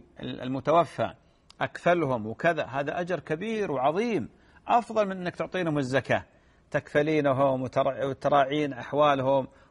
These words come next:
تصرفين عليهم، تجعل مثل أولادك، هذه، هذا شيء عظيم عند الله سبحانه وتعالى. آه،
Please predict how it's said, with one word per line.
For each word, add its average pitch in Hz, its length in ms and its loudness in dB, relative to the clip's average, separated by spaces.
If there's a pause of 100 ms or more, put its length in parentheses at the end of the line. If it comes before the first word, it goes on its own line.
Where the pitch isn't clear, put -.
تصرفين 139 560 -4
عليهم، 139 520 4
تجعل 139 340 -4
مثل 160 200 0
أولادك، 160 540 4 (360)
هذه، 156 380 -6
هذا 160 100 -4
شيء 165 240 -6
عظيم 151 360 -2
عند 139 160 0
الله 139 180 4
سبحانه 131 540 -2 (380)
وتعالى. 107 580 2 (4000)
آه، 123 500 2